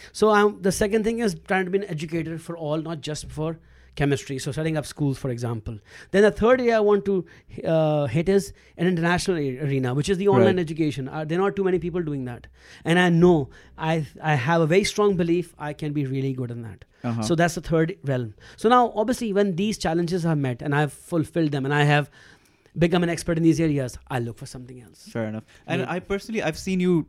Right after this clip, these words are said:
Speaker 2: um, turn from, uh, a tuition or school teacher to an entrepreneur for one school to another, and now you're doing podcasts,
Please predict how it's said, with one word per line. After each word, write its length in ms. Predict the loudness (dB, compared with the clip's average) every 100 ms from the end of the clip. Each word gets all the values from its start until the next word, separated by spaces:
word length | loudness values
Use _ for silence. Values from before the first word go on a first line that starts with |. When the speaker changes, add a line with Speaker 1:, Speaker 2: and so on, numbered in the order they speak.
| -4
Speaker 2:
um, 720 | 0 2 0 -2 -6 -10 -14 -20 _ -6
turn 240 | -2 -2
from, 460 | -4 -6 -4 -4 -6 _ _ -6
uh, 280 | -4 -2 -4
a 40 | -6
tuition 420 | -4 -4 -4 -6
or 100 | -6
school 360 | -6 -8 -6 -4
teacher 500 | -6 -8 -6 -8 -8 _ _
to 80 | -10
an 60 | -6
entrepreneur 640 | -4 -6 -6 -6 -4 -4
for 140 | -4 -6
one 240 | -4 -4
school 360 | -6 -10 -8 -8
to 100 | -8
another, 460 | -6 -6 -2 0 0
and 180 | -2 -4
now 140 | -4
you're 120 | -6 -6
doing 200 | -8 -8
podcasts, 560 | -4 -4 -4 -4 -2 -2